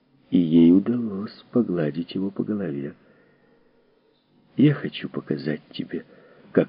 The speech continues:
пользоваться туалетом", произнесла она. "Как по-твоему, ты сможешь этому научиться?" Она говорила очень мягко и осторожно, отлично сознавая, что он не поймёт ни одного слова, надеясь на то, что сам звук её голоса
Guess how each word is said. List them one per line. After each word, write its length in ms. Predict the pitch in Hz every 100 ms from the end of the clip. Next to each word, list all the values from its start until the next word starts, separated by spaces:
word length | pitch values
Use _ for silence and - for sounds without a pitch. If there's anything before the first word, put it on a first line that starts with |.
| -
пользоваться 640 | - 73 69 170 - -
туалетом", 720 | - 131 107 73 - - 113 117 _ _ _ _ -
произнесла 640 | 104 95 98 92 - 95
она. 220 | 98 107 - _ _ _ _ _ _ _ _ _ _ _ _ -
"Как 220 | 151 -
по-твоему, 680 | 156 - - - - - 202 _ _ _ _ _ _ -
ты 100 | -
сможешь 500 | - 127 190 233 -
этому 260 | - 71 69
научиться?" 760 | - 67 - 71 _ - - _ _ _ _ _ _ _ _ _ _ _ _ -
Она 200 | 92 92
говорила 380 | 92 95 95 95
очень 300 | 92 - 92
мягко 400 | 90 87 - 90
и 80 | 90
осторожно, 680 | 90 - 87 90 101 120 131 - - - -
отлично 600 | 98 - 104 98 - 95
сознавая, 640 | - 92 87 87 92 92 - - - -
что 240 | - 98
он 160 | 95 92
не 100 | 92
поймёт 500 | - 92 90 90 -
ни 100 | 90
одного 360 | 90 90 95 101
слова, 440 | - 123 120 78
надеясь 460 | 71 67 78 73 -
на 80 | 78
то, 140 | -
что 200 | - -
сам 260 | - 80 78
звук 380 | 78 82 82 82
её 180 | 85
голоса 560 | 82 131 101 - - 71